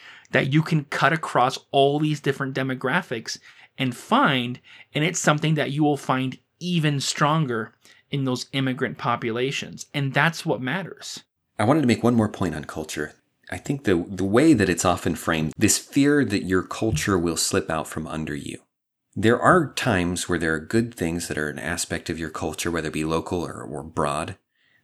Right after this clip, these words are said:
Speaker 2: and they can slip away from you because people, uh, you know, people come in and they're, they're sold on other ideas, and, and those things slip away and they're lost, and it's, and it,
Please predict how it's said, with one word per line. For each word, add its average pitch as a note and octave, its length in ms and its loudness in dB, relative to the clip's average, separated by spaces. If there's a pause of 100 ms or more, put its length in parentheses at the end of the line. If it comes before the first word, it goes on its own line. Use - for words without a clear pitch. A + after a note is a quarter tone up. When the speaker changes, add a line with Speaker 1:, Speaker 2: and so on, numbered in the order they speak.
(180)
Speaker 2:
and F2+ 240 2
they F#2 180 2
can G2+ 240 -2
slip - 360 0
away F2+ 240 4
from D2+ 240 -4
you C#2+ 260 -10
because D#2 360 -6
people, F2+ 600 -4 (920)
uh, - 120 -10
you D#2+ 80 -6
know, D#2 80 -8
people F#2+ 240 0
come G#2+ 220 2
in G#2+ 140 4
and E2+ 100 0
they're, D#2 160 0
they're D#2 160 -4
sold A2 300 2
on F2+ 120 0
other F2+ 220 -2
ideas, F2 500 -2
and, C#2+ 140 -10
and E2 160 -10
those F2 160 -4
things E2+ 220 -4
slip - 200 -4
away F2+ 200 0
and F2 100 -2
they're E2 80 -2
lost, E2+ 320 -2
and F#2+ 80 -4
it's, - 340 -2
and F2 140 -2
it, D#2 160 -8